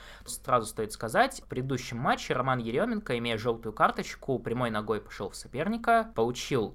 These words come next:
прямую красную, довольно спорную, и уже после матча начались вот эти вот подковерные кулуарные игры, естественно, как всегда,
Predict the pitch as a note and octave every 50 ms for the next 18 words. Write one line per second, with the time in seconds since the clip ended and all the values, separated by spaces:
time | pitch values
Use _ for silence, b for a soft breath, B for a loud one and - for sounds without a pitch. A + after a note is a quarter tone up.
0 | - - - A#2+ B2+ C3+ A#2+ G#2+ A2+ - A#2+ B2 E3 G3+ - - - A3+ A3 G#3+
1 | A3 G#3+ E3+ F3 E3 E3+ E3 D#3 D#3 D3 - - - - D#3+ D#3 D3+ D3 D3 C#3+
2 | C#3 C3+ C3 C3+ C3 B B B B2 C3+ D3+ D#3+ E3+ E3 D#3+ D3+ C3 A#2+ A2 -
3 | - A#2 A2+ A2 B2 A#2+ A2+ G2+ A2 A2+ A2+ - - A#2+ B2 B2 B2 A#2+ - -
4 | - G#2+ G2+ G#2 - - B2 A#2 A2 - G#2+ G#2 A2 G#2+ - G#2 G2+ G2 - -
5 | - - - C3 B2 B2+ C3 C#3+ C#3+ B2+ A#2 A2 G#2+ G#2 G2+ - - A#2 A2+ A#2+
6 | C3 C3+ C3 B2 B2+ A#2 A2+ A2 G#2+ - B2+ F#3 F#3 G3+ C3+ A#2 G#2 G2+ - -
7 | - A2 A2 - - - G2 - F#2+ - - - - - G2+ G2+ G2+ A2+ C3 E3+
8 | G#3 A3